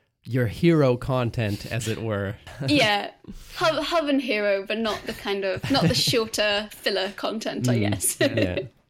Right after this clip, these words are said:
Speaker 1: Are you, so when you, when you get out of your P H D, what is your plan? Are you gonna, like, jump into, like, full-time, this kind of thing?
Speaker 2: Um, I really do want to do it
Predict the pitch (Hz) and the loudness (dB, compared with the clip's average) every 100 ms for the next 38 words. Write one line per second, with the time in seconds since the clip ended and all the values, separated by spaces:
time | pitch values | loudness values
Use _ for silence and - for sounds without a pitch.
0 | _ _ _ _ 156 185 190 156 165 151 | _ _ _ _ 0 2 0 -6 -2 2
1 | 190 190 208 214 202 180 180 185 190 170 | 4 4 4 4 4 2 0 0 0 0
2 | 196 175 135 135 117 - - 95 131 - | 0 0 0 2 0 0 -4 -2 -4 -6
3 | _ _ _ _ _ _ - 131 147 151 | _ _ _ _ _ _ -8 -4 -2 -2
4 | 160 - 156 185 95 95 98 - 117 135 | -4 0 2 2 2 -2 -6 -8 -4 -2
5 | 127 120 - 117 110 107 107 120 113 113 | 0 -2 -2 -6 -4 -4 -2 -2 -2 -2
6 | 107 98 - 98 92 - 101 110 101 98 | -4 -6 -8 -8 -8 -8 -6 -6 -4 -4
7 | 120 147 156 _ - 143 - 165 165 226 | -2 -4 -8 _ -12 -10 -6 -6 -4 -6
8 | 220 _ _ _ _ - 277 294 302 294 | -6 _ _ _ _ -4 -2 0 -2 -4
9 | 269 277 277 302 294 294 262 - 233 226 | -2 0 0 -2 0 -2 -4 -6 -6 -2
10 | 233 247 - - | -2 -4 -8 -8